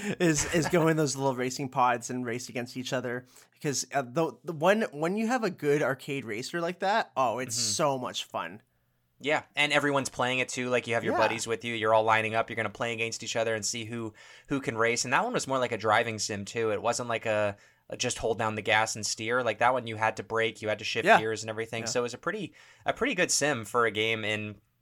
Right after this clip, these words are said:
Speaker 2: that would have been, like, the early two thousands, I suppose. But for the most part, that's my only history with nascar at all. Like you said, Mike, like, in Canada, nascar is not a thing at all. Between that and Talladega Nights, I really don't have any,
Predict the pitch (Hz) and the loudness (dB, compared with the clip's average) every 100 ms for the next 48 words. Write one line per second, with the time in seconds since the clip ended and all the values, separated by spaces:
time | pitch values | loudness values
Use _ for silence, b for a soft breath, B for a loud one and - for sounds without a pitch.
0 | _ _ _ _ _ - 131 107 104 107 | _ _ _ _ _ -6 -2 0 0 -2
1 | 113 113 107 110 110 104 107 113 117 120 | -2 -2 -2 -4 -4 2 2 2 -2 -4
2 | 117 - 127 120 120 - 110 - B B | -4 -4 -2 -2 -2 -2 -2 -4 B B
3 | - 175 156 180 - 117 131 139 127 117 | -4 0 2 2 2 2 2 2 0 0
4 | 123 110 120 - 113 107 113 113 110 - | -2 -2 -2 0 2 2 2 0 2 2
5 | 107 - 110 - 107 110 104 110 110 107 | 2 4 0 2 2 2 2 0 -2 -4
6 | - 110 104 107 - 107 107 107 - 120 | -4 -4 -2 -4 -4 -10 -10 -12 -4 -2
7 | 113 113 110 - 131 - 120 113 120 113 | 2 2 2 2 2 4 2 2 2 0
8 | 110 - 113 107 110 113 113 113 b b | 0 -6 -8 -2 2 4 4 2 b b
9 | b - - 175 139 147 143 120 - 123 | b -6 -2 0 4 4 4 -2 2 4
10 | 120 117 113 107 117 - 110 110 113 107 | 4 2 0 -2 -2 -4 -2 -2 -2 0
11 | 110 110 113 107 120 120 143 | 0 0 0 -2 -4 -2 -4